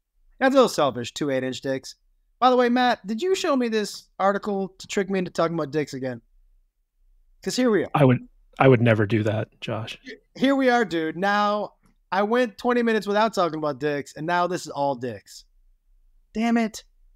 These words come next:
Speaker 1: Another <laughs> dick trick. But here's my thing, man. For, before getting into the article, that two dick dude, and the two dick dude said one of his dicks was gay and one was straight.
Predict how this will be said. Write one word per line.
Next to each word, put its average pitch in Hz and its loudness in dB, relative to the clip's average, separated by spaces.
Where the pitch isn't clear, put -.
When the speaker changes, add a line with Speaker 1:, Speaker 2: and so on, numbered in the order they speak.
Speaker 1:
Another 190 -6
<laughs> - -20
dick 135 -16
trick. - -20
But 208 0
here's 359 0
my 359 2
thing, 285 0
man. 170 -2
For, 269 -2
before 240 -2
getting 214 -2
into 196 -4
the 170 0
article, 156 -6
that 196 0
two 285 -2
dick 247 -4
dude, 269 -4
and 170 -2
the 170 0
two 349 -2
dick 196 -4
dude 135 -4
said 165 -2
one 156 -2
of 202 -4
his 202 -4
dicks 170 -6
was 147 -4
gay 143 0
and 135 -4
one 139 -4
was 131 -6
straight. 139 -2